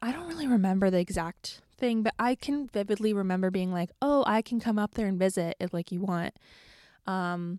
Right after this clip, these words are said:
we'd only been dating for, like, maybe two months at the time, but, like, I mean, we were dating, like, we worked together, we spent all of our time together, and I just kind of felt like, "Oh my gosh,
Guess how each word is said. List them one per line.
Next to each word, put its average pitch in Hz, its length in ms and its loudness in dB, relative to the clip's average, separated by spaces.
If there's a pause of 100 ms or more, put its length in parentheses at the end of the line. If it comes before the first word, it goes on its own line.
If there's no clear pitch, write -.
(140)
we'd 262 80 -4
only 269 180 2
been 214 120 4
dating 175 280 2
for, 180 100 -2
like, 165 320 -2 (1700)
maybe 269 200 0
two 220 220 2
months 214 260 2
at 254 60 -4
the 262 80 -4
time, 269 380 -4
but, 277 80 0
like, 277 240 0 (160)
I 359 80 -4
mean, 427 300 -2 (340)
we 339 120 2
were 466 180 -2
dating, 392 460 4
like, 294 160 4
we 226 80 4
worked 208 280 -2
together, 285 440 2
we 262 80 2
spent - 280 -2
all 190 160 -2
of 247 60 -2
our 262 100 2
time 240 160 0
together, 185 420 0 (840)
and 208 720 -4 (800)
I 277 120 -10
just 392 320 -6
kind 247 240 -4
of 254 60 -6
felt 220 240 -8
like, 196 440 -4 (380)
"Oh 208 40 -2
my 214 100 2
gosh, 294 440 -2